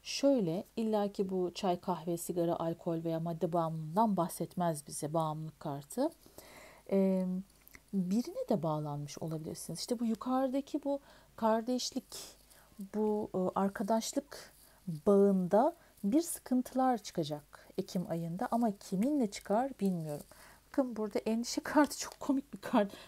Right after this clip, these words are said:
Buradaki teyze çok komik bir teyze. Ben bu teyzeyi pek anlayamıyorum. <laughs> Komik geliyor bana. Komik çizmişler. Ee, burada endişe ediyorsunuz.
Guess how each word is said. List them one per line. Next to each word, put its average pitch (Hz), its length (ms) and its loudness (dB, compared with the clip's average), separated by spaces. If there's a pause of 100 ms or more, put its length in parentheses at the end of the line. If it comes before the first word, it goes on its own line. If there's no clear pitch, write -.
(160)
Buradaki 247 260 -6
teyze 226 380 0
çok - 260 -10
komik 202 280 -2
bir 190 40 -10
teyze. 170 460 -4 (580)
Ben 202 120 2
bu 202 80 -4
teyzeyi 196 360 4
pek 202 140 -2 (100)
anlayamıyorum. 180 640 0 (640)
<laughs> 381 600 -4
Komik 196 360 0
geliyor 160 340 2
bana. 233 400 6 (1120)
Komik 196 260 -2
çizmişler. - 540 -6 (420)
Ee, 208 260 4
burada 427 240 2 (140)
endişe 254 500 2 (100)
ediyorsunuz. - 1600 -2